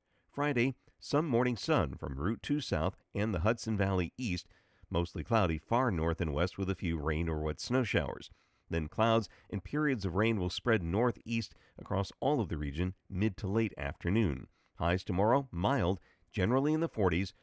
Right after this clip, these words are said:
There'll be some upper thirties north and east. That's the weather story from the Fairbanks Museum in Saint Johnsbury.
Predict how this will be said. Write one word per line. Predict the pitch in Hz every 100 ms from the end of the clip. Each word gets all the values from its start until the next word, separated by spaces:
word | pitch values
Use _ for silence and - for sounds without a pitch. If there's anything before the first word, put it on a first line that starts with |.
| -
There'll | 82
be | 82
some | 85 92 -
upper | 113 139
thirties | - 123 71 78 -
north | - 92 76 76
and | 87
east. | 95 71 - - _ _ _ _ _ _ _ _ -
That's | 151 202
the | -
weather | 196 196 143
story | - 113 127
from | 165 117
the | 104
Fairbanks | 120 113 113 113 -
Museum | 110 98 92 98 90
in | 87
Saint | 98 80
Johnsbury. | 76 71 78 - 95 156